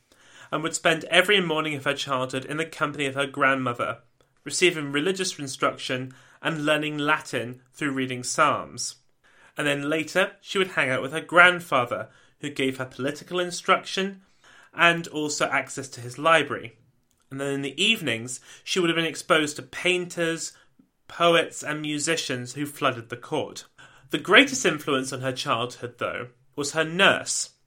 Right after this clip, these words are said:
a remarkable woman called Philippa. She had come from an extremely humble background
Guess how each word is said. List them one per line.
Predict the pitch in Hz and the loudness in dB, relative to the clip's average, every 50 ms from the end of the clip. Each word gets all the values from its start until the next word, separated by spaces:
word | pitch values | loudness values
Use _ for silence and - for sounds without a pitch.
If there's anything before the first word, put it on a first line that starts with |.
| _ _ _ _ _ _ _ _ _ - | _ _ _ _ _ _ _ _ _ -4
a | - 139 | 2 4
remarkable | 135 135 135 147 180 226 262 262 - 160 143 127 | 4 4 6 8 8 8 8 8 4 0 0 0
woman | 120 117 113 117 117 131 131 131 - _ | 0 0 -2 -2 -4 -4 -6 -10 -16 _
called | - - 143 123 117 117 - - _ | -10 -4 -4 -2 -2 -4 -6 -12 _
Philippa. | _ - - - 196 165 143 - - 104 90 - - _ _ _ _ _ _ _ - - - _ | _ -20 -4 -2 0 0 0 -2 -4 -6 -6 -6 -12 _ _ _ _ _ _ _ -20 -20 -20 _
She | - - 254 | 4 8 8
had | 254 262 262 | 8 8 8
come | - 202 185 185 | 6 4 4 4
from | 185 180 170 | 0 -4 -4
an | 160 156 | -4 -4
extremely | 151 - - - - - - 190 202 208 196 190 170 | -4 -2 -2 -2 -2 2 2 2 2 4 2 2 2
humble | - 147 139 131 131 127 | 4 2 2 2 2 2
background | 127 127 120 120 - - 135 104 98 101 113 - | 2 2 2 2 -2 -2 -2 -2 -2 -4 -8 -14